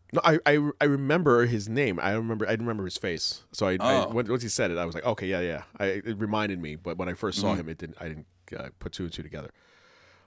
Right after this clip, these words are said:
Speaker 1: Um, and then F-, F T R with this, this, uh, gimmick of the twenty-minute, uh, the brush with
Speaker 2: Oh,
Speaker 1: greatness.
Speaker 2: but hang on, it's Hiroshi Tanahashi,
Speaker 1: Oh,
Speaker 2: too.
Speaker 1: Tanahashi. Sorry, yes, Hiroshi Tanahashi. Um, I, I feel like he's, like,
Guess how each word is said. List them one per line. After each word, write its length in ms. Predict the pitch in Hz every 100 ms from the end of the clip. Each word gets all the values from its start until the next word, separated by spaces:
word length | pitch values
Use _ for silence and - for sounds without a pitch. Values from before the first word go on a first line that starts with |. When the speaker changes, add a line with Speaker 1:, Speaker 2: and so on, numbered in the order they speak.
| -
Speaker 1:
Um, 480 | 104 101 98 87 - - _ _ _ _ _ _ _ _ _ _ _ 151
and 100 | 117
then 160 | 117
F-, 160 | 113 104
F 100 | 123
T 100 | -
R 120 | 110 98
with 100 | 92
this, 240 | 92 -
this, 300 | - 87 -
uh, 100 | 87
gimmick 260 | 80 98 90
of 40 | 82
the 40 |
twenty-minute, 560 | - 95 90 85 - 85
uh, 200 | 80 - - - _ -
the 80 | 87
brush 240 | 87 87
with 80 | 82
Speaker 2:
Oh, 20 | -
Speaker 1:
greatness. 300 | 107 104 -
Speaker 2:
but 120 | 67
hang 120 | 92
on, 60 | 85
it's 340 | 85 - - - -
Hiroshi 420 | 104 92 92 95
Tanahashi, 520 | 101 98 95 110 -
Speaker 1:
Oh, 100 | 107
Speaker 2:
too. 80 | 104
Speaker 1:
Tanahashi. 400 | 95 92 92 87
Sorry, 240 | - 82 80
yes, 200 | 76 -
Hiroshi 260 | 104 85
Tanahashi. 460 | - 87 85 82 82 _ - _ _
Um, 340 | 104 98 92 85 - _ _ _ _ _ _ _ _ _ -
I, 240 | - 117 113
I 20 |
feel 240 | - 151
like 140 | 131 -
he's, 340 | 113 101 -
like, 360 | 90 82 -